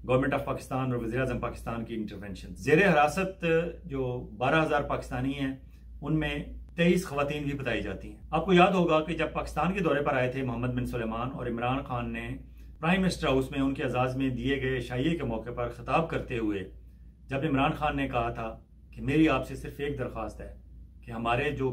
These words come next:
कैदी वहाँ सऊदी अरब की जेलों में कैद हैं, उनके हालात बहुत ख़राब हैं, प्लीज़ उन पर रहम कीजिए। इमरान खान ने जब ये अल्फाज अदा किए तो इमरान खान की आंखों में आंसू थे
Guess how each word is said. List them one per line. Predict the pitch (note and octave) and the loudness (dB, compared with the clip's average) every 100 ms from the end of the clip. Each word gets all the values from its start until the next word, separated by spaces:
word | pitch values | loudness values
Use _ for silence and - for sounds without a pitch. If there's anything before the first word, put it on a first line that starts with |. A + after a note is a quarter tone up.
| - | -2
कैदी | B2+ C3+ C3 D#3 C3 | -4 -4 0 0 0
वहाँ | A2 A#2+ B2 B2 - | -4 -4 -6 -8 -12
सऊदी | - B2+ B2 | -10 -6 -2
अरब | C#3+ D#3+ | 0 0
की | C3 | -2
जेलों | B2 C#3+ D3+ | -2 0 0
में | A#2+ | -2
कैद | B2 A#2 B2 | -2 -2 -2
हैं, | G#2 - - - | -4 -10 -16 -10
उनके | D3+ C#3+ | -8 -6
हालात | B2+ A#2+ A#2+ A2 | -4 -2 -4 -4
बहुत | A#2+ A#2 | -8 -8
ख़राब | G#2 G2 G2+ | -8 -8 -8
हैं, | - - - - - | -14 -16 -18 -18 -14
प्लीज़ | B2+ C#3+ C3+ - - A#2 | -8 -4 -4 -6 -12 -10
उन | A#2 | -6
पर | B2 | -4
रहम | A2+ A#2+ | -2 -2
कीजिए। | A#2 G2+ G2+ G2 - - - - - - | -4 -8 -8 -12 -14 -18 -20 -20 -18 -6
इमरान | B2+ C#3 D3 | 0 2 2
खान | C#3 C#3+ C#3+ C#3 - - A#2 | 0 0 0 -4 -6 -10 -8
ने | A#2+ | -4
जब | A#2 A#2 | -2 -2
ये | A#2+ C3+ | -2 -4
अल्फाज | C#3 C3+ - C3+ C3 | -4 -8 -6 -4 -2
अदा | A#2+ D3 | 0 0
किए | - A#2 A2+ - - - - - | 0 -4 -6 -10 -18 -20 -20 -16
तो | - | -8
इमरान | C3+ B2+ C3+ | 0 2 2
खान | C3 B2 | 2 -2
की | A#2+ A#2 | -4 -8
आंखों | A2+ C3 | -6 -4
में | B2 B2 - A#2 | -4 -6 -8 -10
आंसू | G#2+ B2+ | -8 -8
थे | A#2 | -10